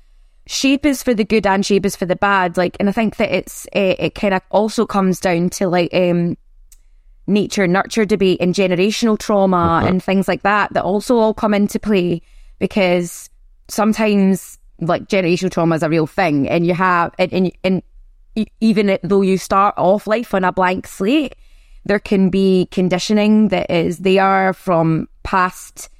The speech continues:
Speaker 1: experiences or the, the environment in which you're kinda growing up in, which can, um, get in the way of your choices. But I don't necessarily think that either of those are, like, good or bad. They're just the ones that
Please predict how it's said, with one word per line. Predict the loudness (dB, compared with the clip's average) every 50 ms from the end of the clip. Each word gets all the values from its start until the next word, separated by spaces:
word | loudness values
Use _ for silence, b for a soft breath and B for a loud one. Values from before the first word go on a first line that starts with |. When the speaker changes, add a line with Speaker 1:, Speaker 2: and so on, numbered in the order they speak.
| -20 -10 -6 -6
Speaker 1:
experiences | -6 -6 -6 -4 -2 0 0 2 0 0 0 0 0 0 2
or | 2 2 2 2 0
the, | 0 0 2 2 2 0 -2 -2
the | -2 0
environment | 0 0 0 0 0 0 2 2 2 0 0
in | 0 0 0 0
which | 0 -2 -2 -4 -4 -2
you're | 0 0 0
kinda | 0 -2 -2 -2 -2
growing | 0 0 0 0
up | 0 0 0
in, | -2 -2 0
which | -2 -4 -4 -6 -4
can, | -2 0 0 0 -2 b b b b b -6
um, | -4 -2 0 0 0 -2 -2 -4 -6 -8 -8 -4
get | -2 -2 0 2
in | 0 0
the | 2 0
way | 0 0 0 2 2 2
of | 0 2
your | 0 0 0
choices. | 0 0 -2 -2 -2 -2 -2 -4 -4 -2
But | -4 -4 -2
I | -2
don't | -2 -2 -2
necessarily | 0 -2 -4 -4 -6 -2 -2 -2 0 2 0 0
think | 0 0 -2 -4 -4 -4 -4 -4
that | -4 -2 -2
either | -2 0 0 0 0
of | 0 0 0
those | 2 2 2 2 2
are, | 2 2 2
like, | 2 0 -2 -4 b b b b -20 _ _
good | 0 0 2 2
or | 0
bad. | 0 0 0 0 2 2 2 0 0
They're | -2 -2
just | -2 -2 -2 -4 -4 -2
the | -2 -2
ones | 0 0 0 0 0 -2 -2
that | -2 -2 -2 -2 -4